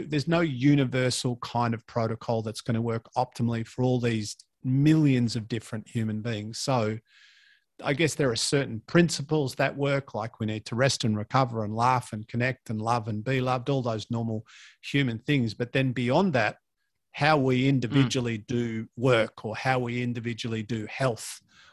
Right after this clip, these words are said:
Speaker 1: or how we individually do socializing, it's, it's really varied. And, and what will blow someone's socks off for someone else will be horrible.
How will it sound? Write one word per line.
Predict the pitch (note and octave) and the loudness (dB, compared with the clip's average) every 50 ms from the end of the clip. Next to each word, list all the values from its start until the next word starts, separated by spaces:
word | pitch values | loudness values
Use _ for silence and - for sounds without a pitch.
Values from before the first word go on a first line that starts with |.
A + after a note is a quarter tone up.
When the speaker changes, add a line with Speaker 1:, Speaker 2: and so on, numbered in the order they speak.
| _ _ - | _ _ -12
Speaker 1:
or | A#2+ | -8
how | - - C3 B2+ C3 | -2 0 2 2 2
we | B2 A#2+ A#2 A#2+ | 0 -2 -2 -2
individually | B2 A#2+ A#2 A#2 A2 B2 A#2 G#2+ - B2 A#2+ A2+ A2 | -2 -2 -2 -2 -2 -4 -4 -2 -2 -2 -2 -2 -2
do | G#2+ A#2 A2 A2 | -2 -2 -2 -2
socializing, | - - - D3 C#3+ C3+ - - B2+ A2+ A2+ G#2+ G#2 G#2 G2 - A2+ G2 G2+ G#2 G#2 _ _ _ _ _ _ _ _ _ _ _ | -2 0 2 4 4 4 2 2 2 2 2 2 2 0 0 0 -2 -2 -2 -4 -10 _ _ _ _ _ _ _ _ _ _ _
it's, | - D3 - - - - | -10 -10 -10 -10 -12 -8
it's | D3+ C#3+ - - | -6 -6 -4 0
really | C3 D3 D#3 D#3 D#3 C#3+ | 0 2 2 2 2 2
varied. | A#2 A#2+ C#3 D3 F3+ G#3+ - - - - - _ _ - | 2 2 2 2 2 2 0 -4 -6 -12 -18 _ _ -2
And, | B2+ B2 C3 - | 2 2 2 2
and | - C3+ C3 B2+ C3 | 2 2 4 6 6
what | C3+ D#3 - D3 | 6 6 6 6
will | C3+ C3+ B2+ A#2+ A#2+ - - _ _ _ - | 4 6 6 4 2 0 -6 _ _ _ -16
blow | A2+ A2 - - B2+ B2+ B2+ B2+ B2+ B2+ B2+ - - - - - - - - - _ _ - - | -14 -8 -2 0 4 4 4 4 4 2 0 -4 -10 -20 -20 -20 -20 -20 -20 -20 _ _ -6 0
someone's | - - D3 C#3 C#3+ C3 B2 B2 A#2+ A2 - - - - - - | 4 6 6 6 6 6 6 4 4 2 0 -2 -4 -4 -4 -2
socks | - - - D3 C#3 - - - | 0 4 4 4 4 4 2 4
off | D3+ C3+ C3+ - - | 4 4 4 2 -2
for | - - B2 | -6 -4 0
someone | - - C#3+ C3+ C3 B2 | 2 4 4 4 4 4
else | B2+ C#3 D3 C#3+ - - | 4 2 2 0 0 -2
will | D3 B2+ | -2 0
be | B2+ C3 B2 | 0 0 -2
horrible. | - - D#3 F3+ A3 A#3 F#3 A2+ F2+ - | 0 0 2 2 2 0 -2 -4 -8 -8